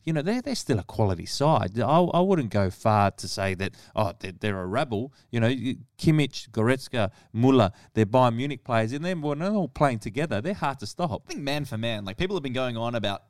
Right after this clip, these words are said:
Speaker 2: the quality that England possess all over the park, but I think man for man, if Germany get their best eleven on the pitch, they match up or just about exceed England man for man, which I think is remarkable. And I, I think it's a game which, I mean, for me, I think it's a real danger game for Gareth Southgate, especially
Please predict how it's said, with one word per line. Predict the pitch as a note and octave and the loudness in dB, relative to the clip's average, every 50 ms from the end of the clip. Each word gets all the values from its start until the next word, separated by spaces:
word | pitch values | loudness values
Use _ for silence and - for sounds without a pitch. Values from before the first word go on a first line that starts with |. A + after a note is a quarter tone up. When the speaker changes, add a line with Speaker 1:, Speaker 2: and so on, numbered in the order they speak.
| _ - | _ -8
Speaker 2:
the | G#2+ G#2 | -8 -6
quality | - - C3 B2 B2+ B2+ A#2+ A#2+ | -4 -2 -2 -2 -2 -4 -6 -8
that | G2+ G2 G2 | -8 -4 -4
England | B2 D3+ D#3 D3+ B2+ G#2+ | -2 0 0 0 0 -2
possess | - G2 F#2 G#2 F#2+ F2+ - | -2 -2 -2 -2 -4 -2 -2
all | A2+ A2+ | -2 -2
over | A2+ G#2 | -2 -4
the | G2+ | -4
park, | - - B2+ A2 G#2+ | -4 -4 -6 -6 -4
but | - B2 | -6 -6
I | D#3 | -4
think | G3+ F3 | -4 -4
man | A#2+ B2+ D3 D#3+ | -4 -4 -4 -4
for | D3 A#2 | -4 -6
man, | A2 A2+ B2 A#2 G#2 | -4 -4 -4 -4 -4
if | G2+ G2 F2+ | -8 -10 -6
Germany | - C#3+ F3 G3+ A#3 G3+ | -4 -4 -2 -2 -2 -4
get | F3+ - | -4 -4
their | C#3 B2+ | -4 -4
best | G#2+ A#2+ B2+ C#3+ - A#2+ | -4 -6 -6 -6 -6 -6
eleven | A2+ A#2 C3+ C3 | -4 -4 -4 -2
on | A#2+ A2+ | -4 -4
the | G#2+ G2 | -4 -2
pitch, | - C#3 C#3+ - - - - - | 0 0 0 0 0 -6 -4 0
they | B2 B2 A2+ - _ - | 2 2 2 0 _ -4
match | A#2 C#3+ E3 F3 - - | 0 0 0 2 4 4
up | C#3+ C3 B2+ - - | 4 4 2 -2 -4
or | - B2 | -2 -2
just | A2+ G2+ C#3+ D3 - | 0 2 0 2 2
about | C3 B2+ - - | 2 2 2 0
exceed | A2+ - - - - - D#3+ G3 D#3+ G#2+ | -2 -2 -2 -2 2 2 2 2 2 0
England | A2 A2+ A2+ G#2 G#2+ - A#2+ A#2 - A#2+ | -2 -2 -2 -4 -6 -8 -10 -10 -6 -2
man | B2+ B2 A#2+ A2+ | 0 2 2 2
for | - A2 | 2 0
man, | G#2 G2+ G2+ G2+ G2+ G2+ A2 | 0 0 0 -2 -4 -4 -2
which | B2+ D3 - - - - | -2 -2 -2 -2 -8 -6
I | - | -2
think | E3 G3 | 0 0
is | E3 A2 G#2 | 0 0 0
remarkable. | G2 G2+ G2+ A2 C3 C#3 - - G2+ G2 - - - | 2 2 4 4 2 2 0 -8 -10 -10 -10 -8 -6
And | F2 E2 | -4 -4
I, | D2 - - - - - - - | -6 -6 -10 -12 -12 -10 -6 -4
I | - | 0
think | D#3 G3 | 0 2
it's | A3+ - G#3 | 4 4 4
a | |
game | C3+ A#2+ A#2 C3 C#3+ D3+ C#3+ | 4 6 4 4 4 2 2
which, | C3 C3+ C3+ - - - - - - - - | 0 -2 -2 -4 -10 -14 -18 -20 -18 -8 -2
I | G2 | 0
mean, | A2 B2 A#2+ | 0 0 2
for | - G#2 | 2 2
me, | G#2 B2 E3+ G#3 G3+ A2 | 2 4 4 4 4 4
I | A2+ | 4
think | A#2 C3 | 2 2
it's | A#2+ - | 0 0
a | G#2 | 0
real | G2+ G2 A#2 D#3+ E3+ | 0 4 4 6 6
danger | A2 A2+ B2+ D3 C#3+ C3+ | 6 4 4 4 4 4
game | A2+ G#2 G2 F#2+ | 4 4 4 4
for | G#2+ | 2
Gareth | G2 G2+ G2 F#2+ - | 2 2 2 2 0
Southgate, | - G2+ G#2 - - G#2+ G2 - - | -2 -4 -4 -4 -6 -10 -10 -8 -8
especially | - A#2 - - A#2 B2 A#2+ - C3+ B2+ A#2 A2+ | -8 -8 -4 -2 -2 -2 0 0 0 0 0 -2